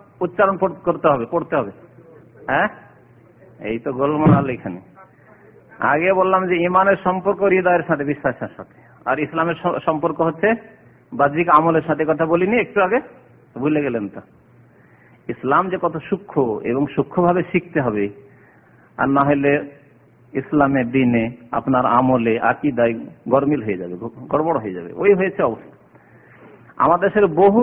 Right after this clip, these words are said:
লোক, যেহেতু তাদেরকে ভুল শিক্ষা দিয়ে রাখা হয়েছে বা অসম্পূর্ণ শিক্ষা দিয়ে রাখা হয়েছে। ইসলামের খুঁটি কয়টি? বলে, পাঁচটি। কি? কলেমা, নামাজ, রোজা, হজ, যাকাত। কলেমা,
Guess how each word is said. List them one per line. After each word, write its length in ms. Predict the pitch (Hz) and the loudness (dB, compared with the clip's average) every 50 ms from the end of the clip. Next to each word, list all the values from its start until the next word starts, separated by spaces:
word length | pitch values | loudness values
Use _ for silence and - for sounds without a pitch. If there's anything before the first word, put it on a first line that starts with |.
| 247 | 4
লোক, 280 | 233 220 220 220 247 262 247 - - - - - _ _ _ _ _ _ _ _ - | 4 6 6 6 6 4 2 -4 -18 -20 -20 -20 _ _ _ _ _ _ _ _ -4
যেহেতু 260 | - 151 170 175 196 | -2 -2 0 0 0
তাদেরকে 500 | 185 - 185 180 185 214 208 - - 214 | 2 2 2 2 2 0 -2 0 0 0
ভুল 280 | 190 151 147 180 226 240 226 | 0 2 4 4 4 4 2
শিক্ষা 400 | - - - 226 - - 226 226 | 2 0 -2 -2 0 2 0 0
দিয়ে 220 | 196 214 226 226 | 2 0 -2 0
রাখা 260 | 214 202 170 - - 139 | 2 2 2 2 0 -2
হয়েছে 320 | 123 113 104 - - - - - - - _ _ _ _ _ - | -2 -2 -2 -4 -8 -16 -20 -20 -20 -20 _ _ _ _ _ 0
বা 120 | - 151 | 2 4
অসম্পূর্ণ 560 | 170 170 160 - 240 269 254 226 269 254 240 240 | 4 4 4 4 4 2 2 2 0 2 2 2
শিক্ষা 300 | 220 240 220 - - 180 | 0 0 -4 -6 -4 -2
দিয়ে 160 | 165 156 151 139 | 0 2 2 2
রাখা 240 | 120 113 110 - | 2 0 -2 -4
হয়েছে। 280 | 104 101 98 - - 98 - - _ _ _ _ _ _ _ _ _ _ _ | -6 -6 -6 -8 -12 -18 -20 -20 _ _ _ _ _ _ _ _ _ _ _
ইসলামের 380 | - 139 123 156 160 165 160 160 | -14 -8 -4 -4 -2 -2 -2 -4
খুঁটি 240 | 156 170 165 160 165 | -4 -4 -4 -4 -2
কয়টি? 340 | 160 165 160 165 156 165 180 | 0 0 0 0 -2 -4 -6
বলে, 140 | 175 170 156 | -6 -6 -4
পাঁচটি। 400 | - 175 160 147 - - - 120 104 101 | -2 -2 -2 -2 -4 -10 -10 -10 -10 -4
কি? 160 | - 151 160 196 | -2 0 0 0
কলেমা, 440 | 202 - - 120 107 113 110 113 120 107 | -2 -2 0 0 0 0 -2 -4 -4 -4
নামাজ, 380 | 104 110 98 95 95 117 139 143 | -4 -4 -6 -4 -4 -6 -6 -6
রোজা, 300 | 131 101 92 90 98 - | -6 -8 -8 -6 -6 -6
হজ, 240 | - - 147 131 - - | -6 -6 -6 -8 -8 -10
যাকাত। 280 | - - - - - - - - - _ _ _ _ _ _ - - | -12 -20 -20 -20 -20 -20 -20 -20 -20 _ _ _ _ _ _ -6 0
কলেমা, 400 | - 165 185 196 190 170 131 | 4 4 6 6 4 2 0